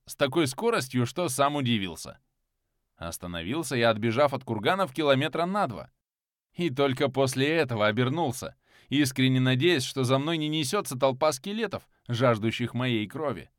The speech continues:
Слава богу, нет, толпы не было. Лишь ленивые, не спеша, поскрипывая на ходу суставами, ковыляли два неупокоённых, которых я с удовольствием и перевёл в разряд супового набора,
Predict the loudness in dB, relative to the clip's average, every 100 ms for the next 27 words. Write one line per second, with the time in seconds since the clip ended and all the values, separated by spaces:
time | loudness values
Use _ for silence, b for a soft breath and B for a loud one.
0 | _ _ _ _ _ _ _ _ _ _
1 | -14 -6 2 2 4 2 2 2 -2 -4
2 | -8 -14 _ _ _ -2 0 0 0 0
3 | -4 -8 -12 _ _ _ _ -6 0 2
4 | 0 -2 -2 -4 -2 0 0 -2 -4 -6
5 | 0 0 4 2 2 -4 -2 0 2 0
6 | 0 0 0 -2 -4 -2 4 4 4 0
7 | -2 B B 0 2 2 2 2 2 4
8 | 4 4 0 -2 -4 -2 0 -2 -4 -10
9 | -18 _ _ _ -2 0 2 2 0 0
10 | 0 0 2 2 2 0 -2 -4 -4 -6
11 | 0 2 4 4 2 2 2 2 2 0
12 | _ -10 0 2 2 2 2 2 0 -2
13 | -4 -8